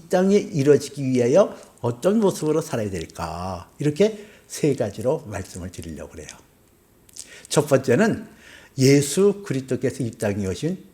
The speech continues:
목적에 대해서 말씀드리려고 그래요.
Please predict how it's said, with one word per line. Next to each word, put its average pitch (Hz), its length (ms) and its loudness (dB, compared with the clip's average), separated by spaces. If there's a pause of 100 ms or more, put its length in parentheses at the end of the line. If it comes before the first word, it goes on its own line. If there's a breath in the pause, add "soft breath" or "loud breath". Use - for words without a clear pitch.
(440)
목적에 151 720 -2
대해서 123 300 -2
말씀드리려고 90 760 -12
그래요. - 240 -20